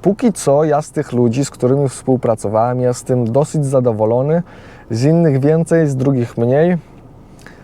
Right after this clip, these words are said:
E, tak jak mówię, z geodety jestem bardzo zadowolony. O tym biurze projektowym jeszcze nic wam nie powiem, bo jeszcze dla mnie robią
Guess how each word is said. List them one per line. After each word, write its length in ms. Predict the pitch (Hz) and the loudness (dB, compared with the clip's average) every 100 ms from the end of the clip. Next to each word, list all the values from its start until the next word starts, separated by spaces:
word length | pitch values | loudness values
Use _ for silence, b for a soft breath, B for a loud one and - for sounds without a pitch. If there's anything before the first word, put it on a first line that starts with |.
| B | B
E, 340 | - 120 123 123 | 0 2 2 2
tak 160 | 139 139 | -2 -2
jak 140 | 131 | -2
mówię, 220 | 147 135 | 0 2
z 80 | 127 | 2
geodety 440 | 135 135 131 131 | 2 2 0 0
jestem 340 | 131 123 117 113 | 0 0 -2 0
bardzo 320 | 131 139 147 | 0 0 -2
zadowolony. 800 | 156 147 151 160 160 160 170 175 B B | -2 0 0 2 0 0 -2 -2 B B
O 100 | - | -4
tym 200 | 151 151 | 0 0
biurze 240 | 143 139 143 | 2 2 0
projektowym 580 | 139 135 127 143 139 135 | 2 0 0 -2 0 -2
jeszcze 260 | 131 - | -2 -2
nic 200 | 135 139 | 0 0
wam 200 | 135 131 | 0 0
nie 120 | 123 | 0
powiem, 360 | 117 135 147 139 | 0 0 0 0
bo 80 | 123 | 2
jeszcze 320 | 131 - 139 | 0 0 -2
dla 200 | 127 123 | 0 0
mnie 200 | 123 123 | 0 2
robią 480 | 113 107 113 113 | 2 2 0 0